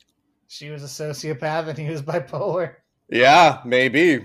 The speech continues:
Speaker 2: maybe.
Speaker 1: Who
Speaker 2: Oh, God.
Speaker 1: knows?
Speaker 2: Is, is he spiraling into just a pattern
Speaker 1: We
Speaker 2: of
Speaker 1: ne-, we never really get to know her, like, mental illness if she has one. But
Speaker 2: That's true.
Speaker 1: there, uh, but at the same time,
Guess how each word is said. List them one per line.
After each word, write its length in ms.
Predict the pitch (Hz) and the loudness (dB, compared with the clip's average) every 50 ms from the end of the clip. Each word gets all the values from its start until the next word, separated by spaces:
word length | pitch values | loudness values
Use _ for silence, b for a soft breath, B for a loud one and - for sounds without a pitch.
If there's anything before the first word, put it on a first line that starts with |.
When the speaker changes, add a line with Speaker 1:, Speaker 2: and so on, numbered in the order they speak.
| 98 104 | -8 -6
Speaker 2:
maybe. 520 | 117 127 131 131 123 123 151 165 156 135 | -4 -2 -2 -2 0 0 0 0 0 0
Speaker 1:
Who 60 | - | -2
Speaker 2:
Oh, 220 | - 156 156 156 156 | -2 -4 -4 -4 -4
God. 420 | 156 160 107 120 127 123 110 104 | -4 -2 0 2 2 2 2 0
Speaker 1:
knows? 20 | |
Speaker 2:
Is, 260 | 104 110 113 - - _ | -2 -6 -8 -8 -14 _
is 180 | - 127 117 - | -8 -8 -8 -4
he 120 | 123 139 | -4 -4
spiraling 560 | 131 135 - 127 113 120 123 123 120 117 117 113 | -4 -2 0 2 4 6 6 6 4 2 0 -2
into 300 | 113 113 107 113 110 107 | -4 -6 -4 -6 -6 -6
just 240 | 107 104 101 - | -8 -10 -10 -10
a 40 | 101 | -12
pattern 480 | - - 101 95 98 104 110 110 107 104 | -8 -6 -4 -2 -2 -2 -2 -4 -4 -4
Speaker 1:
We 120 | 170 175 | -4 -4
Speaker 2:
of 60 | 175 | -4
Speaker 1:
ne-, 640 | 180 202 - - _ _ _ _ _ _ _ - 233 202 | -4 -8 -8 -10 _ _ _ _ _ _ _ 2 2 2
we 100 | 180 190 | 2 2
never 280 | 214 233 220 226 226 208 | -4 -4 -2 -2 -4 -4
really 280 | 202 208 208 196 185 | -2 -4 -4 -4 -4
get 220 | 170 185 196 190 - | -2 -4 -4 -4 -4
to 120 | - 190 | -12 -8
know 180 | 190 185 175 160 | -6 -6 -6 -6
her, 600 | 156 160 160 170 190 208 202 185 165 151 147 _ _ _ _ _ _ _ _ _ _ | -6 -6 -6 -4 -4 -4 -6 -6 -8 -10 -16 _ _ _ _ _ _ _ _ _ _
like, 420 | 175 156 147 156 156 147 143 131 139 | -16 -10 -4 -2 -2 -2 -2 -6 -8
mental 360 | 143 151 156 139 - 160 151 | -10 -10 -10 -10 -10 -10 -8
illness 420 | 156 151 151 147 151 151 139 - | -8 -8 -10 -10 -12 -12 -14 -14
if 80 | 151 135 | -16 -16
she 140 | - 147 139 | -14 -12 -12
has 320 | 139 131 131 139 135 135 | -10 -10 -12 -14 -14 -16
one. 280 | 139 139 156 185 185 _ _ _ _ _ _ _ _ _ _ _ _ _ _ _ _ _ _ _ _ - | -16 -18 -18 -20 -20 _ _ _ _ _ _ _ _ _ _ _ _ _ _ _ _ _ _ _ _ -8
But 340 | 151 147 147 143 143 _ _ _ _ _ _ _ _ _ - _ _ _ _ - | -4 -2 -2 -4 -4 _ _ _ _ _ _ _ _ _ -20 _ _ _ _ -4
Speaker 2:
That's 260 | 127 120 123 120 - | -2 -2 -2 -2 -6
true. 300 | - - 147 143 120 107 | -6 -2 0 0 0 0
Speaker 1:
there, 280 | 156 156 160 170 - - _ _ _ _ - | 0 -2 -4 -4 -6 -12 _ _ _ _ -14
uh, 120 | 180 175 131 139 139 | -14 -14 -12 -14 -10
but 140 | 135 160 156 160 160 156 | -6 -4 0 0 0 0
at 40 | 160 | -2
the 60 | 156 | -6
same 300 | 135 - 165 156 156 147 | -14 -10 -8 -8 -8 -8
time, 520 | - - 165 170 170 170 160 156 147 147 | -8 -6 -4 -4 -4 -6 -8 -12 -14 -16